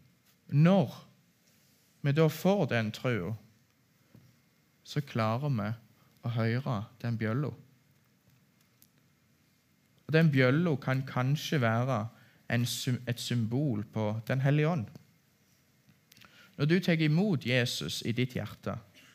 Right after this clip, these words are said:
så begynner du gjerne å høre en stemme som taler til deg.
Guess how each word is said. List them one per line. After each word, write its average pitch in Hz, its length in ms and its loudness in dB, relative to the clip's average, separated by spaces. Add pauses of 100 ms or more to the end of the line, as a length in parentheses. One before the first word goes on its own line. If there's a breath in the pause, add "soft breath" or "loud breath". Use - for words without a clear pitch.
(1600 soft breath)
så - 160 -4
begynner 180 260 4
du 156 120 4
gjerne 143 320 4
å 120 80 -2
høre 131 400 0 (840)
en 139 80 0
stemme 113 400 -2
som - 80 -6
taler 143 400 -2
til - 160 -8
deg. - 240 -10